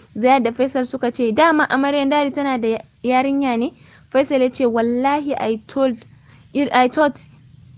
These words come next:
irin ta daɗe kawai tana karatun nan ne fa." Da gashi ya ce, "Da 'yarta ta zo gidan?" Da 'yarta, da 'yarta ta zo gidan. Da gashi ya ba su labarin abin da ya faru kaf. Ziyad ya fashe da dariya. Kai, amma ya fa yarinyar nan jaruma ce sosai. Kuma ka ce secondary school ko dai waec za ta gyara ne.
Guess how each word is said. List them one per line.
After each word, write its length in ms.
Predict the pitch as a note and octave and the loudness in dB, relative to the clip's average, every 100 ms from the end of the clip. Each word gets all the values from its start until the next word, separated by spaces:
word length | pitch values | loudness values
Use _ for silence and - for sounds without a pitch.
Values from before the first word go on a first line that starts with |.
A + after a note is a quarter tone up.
| - | -8
irin 280 | C#4 C#4 B3+ | -2 0 0
ta 240 | C4+ B3+ | 2 2
daɗe 260 | B3+ A#3 A#3+ | 2 0 0
kawai 260 | C#4 C#4+ C4 | 2 2 2
tana 260 | C4+ A#3+ | 0 -2
karatun 440 | A#3+ A3+ G#3+ A3 B3 | -2 -4 -4 -2 -2
nan 180 | A#3 A#3 | 0 -2
ne 120 | A3 | -4
fa." 180 | A3 G#3+ | -8 -10
Da 80 | A3 | -6
gashi 300 | A3+ B3 B3 | -4 -4 -4
ya 60 | A#3+ | -4
ce, 200 | A#3+ A3 - - - | -4 -8 -12 -20 -12
"Da 180 | A3 A3 - | -6 -6 0
'yarta 480 | D#4 E4+ E4 D#4+ - - _ | 0 0 -2 -4 -4 -10 _
ta 100 | C#4 | -6
zo 140 | C4 C#4+ | -2 -2
gidan?" 300 | C4+ C4 D4+ - - - - - - - | -2 -2 -4 -6 -16 -20 -20 -20 -20 -8
Da 60 | - | 0
'yarta, 240 | D4+ E4 A#3 | 0 0 -2
da 80 | |
'yarta 280 | - E4+ D4 | 0 0 -2
ta 80 | B3+ | -6
zo 120 | A#3+ A3+ | -4 -4
gidan. 240 | A#3 A#3 | -2 -2
Da 80 | A3 | 0
gashi 220 | C4+ C4 | -2 -2
ya 40 | B3+ | 0
ba 140 | B3 | 0
su 100 | B3 | 0
labarin 340 | A#3 G3+ A#3 A#3 | -2 0 0 -2
abin 220 | G#3 A3+ | -2 -2
da 60 | A3 | -2
ya 40 | |
faru 220 | G#3+ G#3 G3 | -2 -6 -2
kaf. 160 | C4+ - - - - | -4 -4 -20 -12 2
Ziyad 240 | B3+ C4 | 4 4
ya 80 | B3+ | 2
fashe 260 | B3+ C4 B3 | -2 -2 -2
da 0 | G#3+ | -2
dariya. 240 | G3+ A#3 A#3 | -2 -2 -2
Kai, 120 | E4 - | -2 -2
amma 240 | A#3 A#3+ | 0 0
ya 120 | B3+ | -2
fa 120 | C4+ C#4 | -2 0
yarinyar 360 | C4+ C#4+ C4 | 2 2 0
nan 160 | B3 A3 | 0 2
jaruma 440 | A#3+ A#3+ A#3 A3 | 0 0 0 -2
ce 100 | A3+ | -4
sosai. 320 | A3+ G#3+ A#3+ A3 - - | -8 -8 -6 -8 -12 -8
Kuma 180 | D4 F4 | 0 0
ka 80 | G4 | 2
ce 120 | F4+ | -2
secondary 440 | F4 E4+ F4 D#4+ | 0 0 0 0
school 200 | E4+ D4 | 0 -2
ko 160 | C4+ D#4+ | 2 2
dai 160 | E4+ E4+ | 4 4
waec 320 | C#4+ C4+ B3+ | 6 6 4
za 160 | B3 | 2
ta 80 | B3+ B3 | 2 0
gyara 360 | A3+ A#3 A3 | 0 0 0
ne. 140 | G#3+ | 0